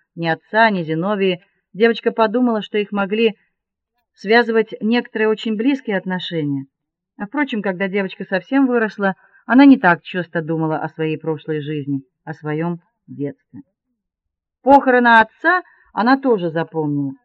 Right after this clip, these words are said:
Было много мужчин, одетых в черное. Отца завернули в белое. Один из пришедших, раввин, читал молитвы, раскрыв и подняв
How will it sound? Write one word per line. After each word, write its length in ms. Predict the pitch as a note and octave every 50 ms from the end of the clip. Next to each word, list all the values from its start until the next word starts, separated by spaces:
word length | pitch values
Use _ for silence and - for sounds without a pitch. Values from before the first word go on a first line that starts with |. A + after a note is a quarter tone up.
| _ _ _ _ _ -
Было 200 | - F#3 F#3+ F3+
много 320 | F3 E3+ D#3+ D3+ C#3 C#3+
мужчин, 480 | D3 D3 D3 C#3 - - G#3 A#3 A#3+ A3
одетых 320 | G3+ F#3 F#3+ F#3 G#3 -
в 60 | _
черное. 560 | - - F#3+ F3+ E3+ D#3+ D#3 D#3+ D#3 D3+ C#3+ - _ _ _ _ _ _ -
Отца 320 | G3 A3 A3 - D#4 D4+
завернули 480 | A3+ A3+ G#3+ G3+ F#3+ G3+ A3 A#3+ A#3 A3+
в 80 | F#3 D3+
белое. 480 | C#3+ D#3+ D#3 D#3 D3 D3 D3 D3 D3 D3 _ _ _ _ _ _ _ _ _ _
Один 300 | - G3+ A3 B3 C4+ C4
из 100 | A#3+ -
пришедших, 600 | - A#3 A#3 A3 - C#4+ D#4 C#4 - - F3+ -
раввин, 460 | F3+ F#3 F#3 F3+ E3+ F3 E3 D#3+ D3 - _ _ _ _ _
читал 320 | - A3+ G#3 - C4+ C#4 C4
молитвы, 580 | A#3 G3+ F#3 F3 F3 E3+ - D#3 E3+ E3+ E3 - _ _ _ _ _ -
раскрыв 500 | E3+ F#3+ G3+ G3 - - G3+ A#3 G#3 G3+
и 60 | G3+
подняв 460 | F#3+ G3 F#3 F3+ G3 G3+ G3 F#3+ -